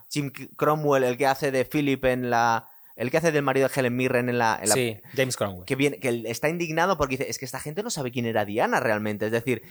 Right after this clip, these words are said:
Speaker 1: que era una figura pública, pero vienen a decir, "Es que esta chica no hizo nada co-, antes de, era, era una celebrity, era una
Speaker 2: Claro,
Speaker 1: famosa".
Speaker 2: eso es.
Speaker 1: Y sí es verdad que podía, eh, hacer mucho por buenas causas y que al final ayudaba a mucha gente, pero dice, "Pero es que esta chica era una tía que iba buscando el foco".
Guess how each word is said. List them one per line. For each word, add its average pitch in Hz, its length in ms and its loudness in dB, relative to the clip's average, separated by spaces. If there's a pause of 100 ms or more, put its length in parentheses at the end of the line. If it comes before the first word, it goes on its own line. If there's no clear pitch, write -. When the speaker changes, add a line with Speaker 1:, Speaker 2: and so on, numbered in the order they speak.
(120)
Speaker 1:
que - 80 0
era 135 80 2
una 175 120 0
figura 196 300 4
pública, 202 380 4
pero 151 160 4
vienen 156 220 0
a 151 40 2
decir, 139 200 -2
"Es 127 80 -6
que - 60 -4
esta 165 180 -2
chica 185 240 -2
no 190 200 0
hizo 208 300 0
nada 143 260 2
co-, 117 220 -8
antes 127 380 0
de, 117 240 -4
era, 127 160 -2
era 151 200 4
una 202 280 2
celebrity, 185 480 0
era 123 100 -2
una 165 120 2
Speaker 2:
Claro, 175 80 -4
Speaker 1:
famosa". 139 320 2
Speaker 2:
eso 98 160 -8
es. 92 240 -14
Speaker 1:
Y 131 100 -4
sí - 120 -2
es 139 60 -4
verdad 156 160 4
que 165 80 2
podía, 139 420 4
eh, 131 280 2
hacer 131 240 0
mucho 151 320 -4
por 120 120 -2
buenas 131 280 -2
causas 196 420 2
y 104 120 -10
que 107 60 0
al 101 60 0
final 117 220 0
ayudaba 123 220 2
a 135 40 4
mucha 143 220 -2
gente, 165 340 -2 (280)
pero 113 120 -2
dice, 113 120 0
"Pero - 100 -4
es 101 60 -8
que 120 60 -6
esta 139 240 0
chica 180 380 0
era 117 200 2
una 135 200 0
tía 147 140 2
que 170 60 0
iba 190 100 4
buscando 131 380 0
el 95 100 0
foco". 175 380 0